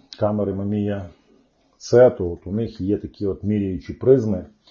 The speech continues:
е, з вбудованим експонометром, д-, що теж дуже зручно, завдяки тому, що об'єктиви в цих камерах однакові, що верхній, що нижній об'єктив. Саме так, у них різниці немає. Якщо вісімдесятка два і вісім, то два і вісім діафрагма і в робочому, і в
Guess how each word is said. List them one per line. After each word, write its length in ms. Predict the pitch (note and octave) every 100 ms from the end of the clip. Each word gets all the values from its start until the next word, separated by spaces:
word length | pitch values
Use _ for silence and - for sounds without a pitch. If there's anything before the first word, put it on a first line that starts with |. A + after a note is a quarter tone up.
| _ _ _ _ -
е, 460 | F2+ F2+ F#2 F2+ F2+
з 240 | F2 D#2 D#2+
вбудованим 560 | F#2+ G2 G#2+ G#2 G2+
експонометром, 840 | - - G#2+ B2+ A#2 - F#2+ D#2+ - _ _ _ _ -
д-, 280 | E2+ G#2 G#2
що 540 | - - G#2+ G2+ F#2+ -
теж 260 | G#2+ F2
дуже 280 | F2 F#2+ F#2
зручно, 500 | F2+ A#2+ B2 - E2+ - _ _ _ -
завдяки 420 | F#2 F2 F2+ G#2+
тому, 320 | - A#2 A2
що 260 | - - G#2+
об'єктиви 640 | G#2+ F2+ F#2+ - A2+ G#2
в 80 | F2+
цих 220 | - -
камерах 500 | G#2+ G2+ F#2+ F#2 - -
однакові, 680 | F#2 F#2+ F#2 F2 G#2 G2+ G#2
що 240 | - G#2
верхній, 440 | G2 A2+ A2+ G2
що 260 | - - G#2
нижній 440 | E2+ D#2+ D2 F2+
об'єктив. 560 | F2+ F2 G2+ - A2 A#2 - _ _ _ _
Саме 360 | - A2 A2+ G#2
так, 400 | - E2 G#2 -
у 40 |
них 200 | G#2 G#2
різниці 400 | G2+ F#2+ A2+ -
немає. 360 | G2 F2 E2+ G2
Якщо 200 | F#2 F#2+
вісімдесятка 720 | F2+ G2 F2+ F2 A2 F#2+ -
два 200 | F2 F#2+
і 120 | F#2 F2+
вісім, 360 | A#2 - A2
то 640 | - F2+ F2 F2 E2+ E2+ D#2+
два 160 | F#2
і 100 | G2
вісім 300 | G2 G#2 F2+
діафрагма 560 | F2 F2 - F#2+ F2 - F#2
і 120 | F2+
в 60 |
робочому, 600 | F2 F2+ B2 A#2+ G#2 G2 G#2+
і 380 | F#2+ F#2 F#2 F2+
в 400 | E2+ E2+ F2+